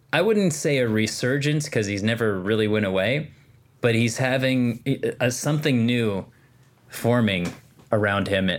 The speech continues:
I think I'm really happy for that, 'cause people are finally recognizing him and giving him his credit.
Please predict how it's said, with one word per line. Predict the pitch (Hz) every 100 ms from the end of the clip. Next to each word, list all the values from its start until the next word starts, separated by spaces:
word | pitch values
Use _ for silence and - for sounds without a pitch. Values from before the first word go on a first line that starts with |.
| -
I | 85
think | 98 - 110 104 - - - - _ _ - -
I'm | 113 123
really | 127 135 117
happy | 107 110 104
for | 98 90
that, | 87 82 -
'cause | 107
people | - 123 123
are | 117
finally | 107 - 113 110 107 107 98 98 - _ - _ _ -
recognizing | 110 117 123 101 101 95 101
him | 98 101 98
and | 90
giving | 104 95
him | 87
his | 82 -
credit. | - 98 85 -